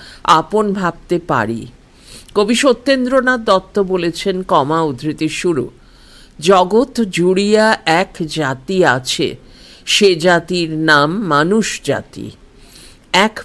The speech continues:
পৃথিবীর স্তন্যে লালিত, একই রবি শশী মোদের সাথী।" দাঁড়িয়ে উদ্ধৃতি শেষ। এই ভাবনা মনের মধ্যে স্থান পেলে সমস্ত সংকীর্ণতার অবসান ঘটতে বাধ্য।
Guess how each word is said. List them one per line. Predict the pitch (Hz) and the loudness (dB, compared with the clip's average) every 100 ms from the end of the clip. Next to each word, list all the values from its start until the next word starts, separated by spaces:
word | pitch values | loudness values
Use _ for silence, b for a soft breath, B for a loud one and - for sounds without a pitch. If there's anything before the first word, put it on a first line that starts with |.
| - | -4
পৃথিবীর | 226 226 240 220 233 226 | -4 -2 -4 -2 -2 -4
স্তন্যে | 208 - - 180 190 196 196 196 | -6 -6 2 2 2 -2 0 2
লালিত, | 170 143 123 175 208 151 104 - B B B | 4 4 2 0 -2 -2 -2 -8 B B B
একই | - 156 147 - 226 214 | -2 -2 -2 -4 0 0
রবি | 147 139 123 175 | 2 0 0 -4
শশী | 185 - 135 131 - 196 | -4 -2 -2 -2 -6 -6
মোদের | 196 139 120 143 | -4 -4 -2 -2
সাথী।" | 151 - 113 107 - 98 117 b b b b b b _ - | -2 -6 -4 -6 -8 -10 -10 b b b b b b _ -20
দাঁড়িয়ে | 151 160 147 143 202 | -8 -2 -2 -2 -2
উদ্ধৃতি | 170 127 147 127 131 | -2 -4 -12 -10 -8
শেষ। | - 101 110 - - - B B B B - | -6 -6 -8 -12 -16 -20 B B B B 0
এই | 214 262 | 2 2
ভাবনা | 254 262 233 302 | 2 0 0 0
মনের | 254 240 233 | 2 2 0
মধ্যে | 226 233 196 214 | 0 -2 0 0
স্থান | 208 - 156 131 131 127 | 0 -6 -2 -2 -2 -2
পেলে | 196 170 117 B B B | 0 2 -2 B B B
সমস্ত | - 214 190 226 - | -4 -2 0 -2 -2
সংকীর্ণতার | 254 - 139 135 175 175 175 170 190 175 | -6 -2 -2 -2 -6 -4 -4 0 0 0
অবসান | 104 123 135 156 147 | 0 -2 -4 -4 -4
ঘটতে | 147 147 - 196 | -4 -6 -4 -4
বাধ্য। | 196 117 117 - 104 | 0 -2 -2 -10 -10